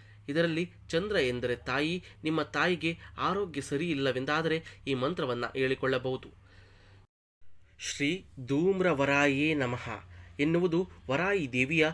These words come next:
ತುಂಬ ಪವರ್‌ಫುಲ್ ಆದಂತಹ ಮಂತ್ರ. ಇದನ್ನ ಯಾರು ಮಾನಸಿಕ ಸ್ಥಿತಿ ಅಥವಾ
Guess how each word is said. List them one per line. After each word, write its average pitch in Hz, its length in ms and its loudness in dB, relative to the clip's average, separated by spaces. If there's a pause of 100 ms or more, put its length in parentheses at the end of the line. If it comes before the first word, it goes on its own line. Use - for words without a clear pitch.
(260)
ತುಂಬ 185 280 0
ಪವರ್‌ಫುಲ್ 131 500 0
ಆದಂತಹ 135 600 0 (180)
ಮಂತ್ರ. 123 280 -2 (340)
ಇದನ್ನ 151 260 2 (300)
ಯಾರು 151 360 0
ಮಾನಸಿಕ 147 560 0
ಸ್ಥಿತಿ 156 460 -4 (180)
ಅಥವಾ 143 240 -2